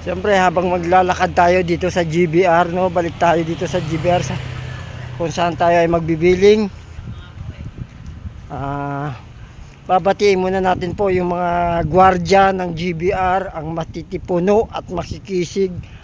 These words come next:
at napakababait na gwardiya ng G B R. Siyempre, Gate one at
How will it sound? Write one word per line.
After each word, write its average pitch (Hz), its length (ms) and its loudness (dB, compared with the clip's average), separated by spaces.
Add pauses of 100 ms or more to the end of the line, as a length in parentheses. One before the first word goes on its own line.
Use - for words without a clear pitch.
(400)
at - 240 -10
napakababait 185 800 0 (320)
na 170 80 -8
gwardiya 160 560 0
ng 165 160 -4
G 156 160 -4
B 151 80 -4
R. 165 240 -2
Siyempre, 165 400 -6
Gate 180 320 0
one 202 240 2 (320)
at 185 160 0